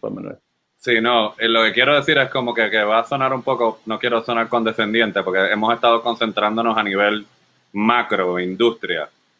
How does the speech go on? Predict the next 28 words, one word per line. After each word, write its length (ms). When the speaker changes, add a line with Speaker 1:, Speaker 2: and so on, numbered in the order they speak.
Speaker 2:
pero 240
la 120
realidad 380
del 120
caso 380
es 100
que 160
sí 200
hay 200
formas 400
pequeñas 640
en 120
donde 360
se, 140
se 260
pueden 300
poner 260
en 160
prácticas 580
lecciones. 560
Ahora 260
mismo, 360
o 520
sea, 160
de 80
la 120
misma 320
forma, 640